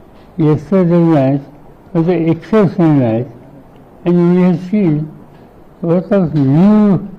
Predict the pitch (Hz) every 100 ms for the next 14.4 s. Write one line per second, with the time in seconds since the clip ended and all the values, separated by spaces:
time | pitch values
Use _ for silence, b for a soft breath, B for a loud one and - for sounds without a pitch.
0 | - 165 156 143 143 117 147 147 156 -
1 | - 156 139 - 160 151 160 165 165 151
2 | - 147 151 165 139 120 - B B B
3 | B B - 180 175 165 185 175 175 165
4 | 175 151 147 156 143 127 127 - 101 -
5 | - - - - - - - - - -
6 | 190 170 160 151 190 185 190 190 175 156
7 | 175 185 165 170 170 175 170 143 185 196
8 | 175 143 143 127 131 - B B B -
9 | 156 151 156 156 151 139 147 135 - 127
10 | - - 123 113 104 - - B B B
11 | B - - 165 170 202 196 156 165 156
12 | 139 - - 123 156 - B B B B
13 | - 160 - 156 151 151 156 220 165 147
14 | 156 185 123 90